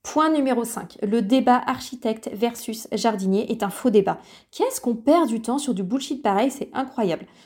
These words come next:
Oui, c'est un épisode où je vais évidemment être énervée, hein, ça c'est, c'est tout à fait logique. Donc la théorie, c'est que l'écrivain architecte, il planifierait tout et le jardinier ne planifierait rien.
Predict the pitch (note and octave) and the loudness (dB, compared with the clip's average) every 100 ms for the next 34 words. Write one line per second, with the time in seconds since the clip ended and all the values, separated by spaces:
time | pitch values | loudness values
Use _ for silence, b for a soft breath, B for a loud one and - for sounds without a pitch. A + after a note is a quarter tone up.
0 | b B3+ D4 B3 G#3 G#3 G3 B3+ A#3+ F#3+ | b -2 0 2 2 2 2 4 4 2
1 | F3+ - G3+ A#3+ A#3 B3+ C4+ C#4 G3+ G#3+ | 2 4 2 4 2 0 -2 -2 -2 -2
2 | G#3 F3 E3+ E3+ F#3+ - F#3 - G3 - | -4 -6 -8 -12 -16 -12 -12 -12 -16 -6
3 | A#3 A#3+ A3+ G3 - - B B B A#3 | -4 -2 -2 -2 -8 -20 B B B 0
4 | A#3+ - C#4+ D4 D4+ B3+ F#3+ - _ B | 0 2 4 4 4 4 2 -6 _ B
5 | B - - - A3+ - G#3 C4 D4 - | B -6 -4 0 0 0 0 0 0 -2
6 | C4 C#4 C4+ B3 - A#3+ A#3 G3+ - - | 0 2 0 -4 -4 -4 -2 -2 -4 -8
7 | B3+ C4 A#3+ A3+ G#3 F3+ F3+ D4 D4 B | -2 0 0 0 -2 -4 -2 -4 -4 B
8 | B B - C4 A#3+ A3+ F#3 F#3+ G3 C#4+ | B B 2 4 4 2 0 -2 0 0
9 | D4 A3+ A3 C4+ A#3+ A3 C#4 A#3 G3 F3 | -2 -2 0 0 0 -2 -2 -2 -2 -6